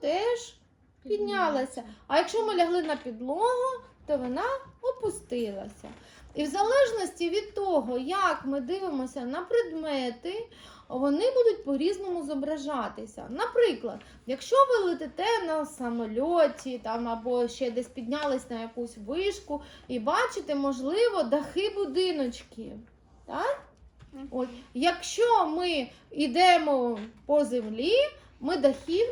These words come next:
Speaker 1: не бачимо.
Speaker 2: Мгм.
Speaker 1: Так. І це все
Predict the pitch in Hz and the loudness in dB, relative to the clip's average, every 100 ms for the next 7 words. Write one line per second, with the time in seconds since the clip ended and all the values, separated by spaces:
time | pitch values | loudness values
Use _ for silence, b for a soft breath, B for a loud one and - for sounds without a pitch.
0 | 415 392 392 320 294 233 220 - - 220 | -2 -4 -2 -2 -2 -2 -6 -12 -10 -8
1 | 214 214 208 208 233 254 - - 247 240 | -8 -8 -8 -10 -14 -20 -20 -20 -20 -20
2 | 254 - - 220 202 240 B B 269 - | -20 -14 -10 -8 -10 -14 B B -8 -4
3 | 381 523 480 403 - - 285 247 294 | 2 4 2 -2 -12 0 2 2 -2